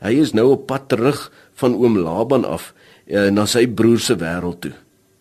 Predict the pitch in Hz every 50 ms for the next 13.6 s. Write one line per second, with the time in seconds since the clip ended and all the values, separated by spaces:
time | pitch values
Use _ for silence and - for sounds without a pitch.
0 | _ _ _ _ _ - 101 151 175 143 123 - - 185 175 - 123 110 113 110
1 | - 113 110 110 104 - 67 76 87 117 131 131 - 95 90 - - - 135 -
2 | 147 156 139 101 82 76 71 - - - - 95 92 85 82 76 69 85 - 87
3 | 78 - - 73 69 69 - - - _ _ _ _ _ _ _ _ _ _ _
4 | _ _ _ _ _ - 101 - 110 104 - - 69 87 98 113 117 107 101 -
5 | - - - _ _ _ - - 98 92 - 104 95 87 82 104 127 135 127 101
6 | - - - 101 80 90 87 90 87 90 87 - - 90 85 - - - 107 -
7 | - - - 110 98 - - - 117 107 87 - - - - 101 92 82 87 85
8 | 80 80 80 76 76 - 85 - - - - 123 110 92 87 82 90 87 82 76
9 | 76 - _ _ _ _ _ _ _ _ _ - 117 113 101 147 170 151 123 117
10 | 117 127 123 - 143 143 - 117 120 139 143 - 101 98 101 107 107 - 101 98
11 | 101 - - 113 120 110 110 - - 113 101 92 85 92 113 127 131 - - 107
12 | 101 85 - 92 117 127 120 - - 98 90 90 87 90 98 110 127 127 131 120
13 | - - - - 101 95 87 95 110 117 110